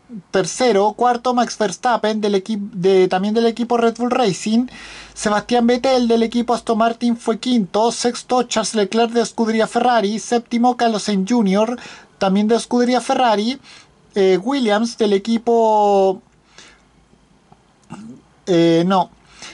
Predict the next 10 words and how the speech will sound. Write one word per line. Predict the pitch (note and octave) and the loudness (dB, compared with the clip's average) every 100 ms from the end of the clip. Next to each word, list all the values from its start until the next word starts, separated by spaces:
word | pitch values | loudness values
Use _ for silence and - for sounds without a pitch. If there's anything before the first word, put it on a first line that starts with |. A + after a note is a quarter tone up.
| - - | -16 -2
eh, | F3+ F#3+ | 0 2
Alex | G#3+ G#3 G3+ - C4 | 2 0 0 -2 -2
Albon | B3+ G3 A3+ A3 | 0 0 0 0
del | G#3 | 0
equipo | G3 A3+ G#3+ G#3 | 0 -2 -2 -2
Williams, | A3+ B3+ G#3 G#3+ A#3+ - A3+ | 0 0 2 0 -2 -6 0
eh, | G3 G3 F3+ | 2 2 0
fue, | - A3 A3 A3+ A#3 | 0 0 2 2 2
eh, | G3 F#3+ F#3 F#3 F3+ F#3 G3+ | 4 6 6 4 2 0 0
octavo. | F3+ - B3 A#3 E3+ G3 B3 | -2 0 0 0 2 0 0